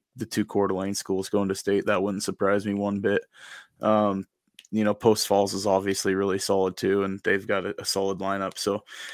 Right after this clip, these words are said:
it'll be really, <laughs> you know, and then they still have to play some of the four A schools that, like, are kinda like, "Wait a minute, we're still here too." Like, I mean, we're not bad either. So, um, it's, it's, it's an interesting scheduling, obviously, in North Idaho that you have to play that kinda split schedule. But,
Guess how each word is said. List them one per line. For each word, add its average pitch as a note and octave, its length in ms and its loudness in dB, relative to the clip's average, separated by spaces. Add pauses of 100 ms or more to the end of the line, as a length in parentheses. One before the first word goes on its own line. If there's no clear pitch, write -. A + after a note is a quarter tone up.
(140)
it'll B3+ 160 4
be D4+ 140 12
really, C#3 520 10 (520)
<laughs> - 540 -14
you C#3 100 10
know, D#3 100 12
and E3+ 100 8
then G3 60 8
they G3 80 10
still F3+ 220 6
have F#3 100 4
to E3 80 6
play D3+ 160 10
some E3+ 180 4
of D3 40 4
the C3 80 6
four D3+ 240 10
A - 100 6
schools A#2+ 360 6
that, A#2+ 140 6
like, A#2 300 4
are A2+ 80 0
kinda C3 220 6
like, A2 160 4
"Wait B2+ 180 8
a A#2 60 4
minute, A2+ 320 2
we're A#2 160 2
still B2 260 2
here A#2+ 160 6
too." A#2+ 340 4
Like, A2+ 240 2
I G#2+ 40 -2
mean, A2 240 -2
we're A2+ 100 0
not A2+ 220 4
bad A#2 240 8
either. G#2+ 280 2
So, G2+ 260 -6 (540)
um, A2 320 -2
it's, - 440 -8 (240)
it's, A#2 340 -10
it's A2+ 200 -8
an A2+ 100 -6
interesting A#2+ 440 -8
scheduling, A2 600 -2
obviously, G#2 400 -2
in G#2 80 -4
North G#2 240 -4
Idaho G#2 340 0
that G2 140 -4
you A2 100 -6
have G#2 160 -4
to F#2+ 80 -14
play G2 220 -4
that G2+ 240 0
kinda G2+ 200 -6
split - 300 -6
schedule. A2 480 -2
But, G2+ 220 -2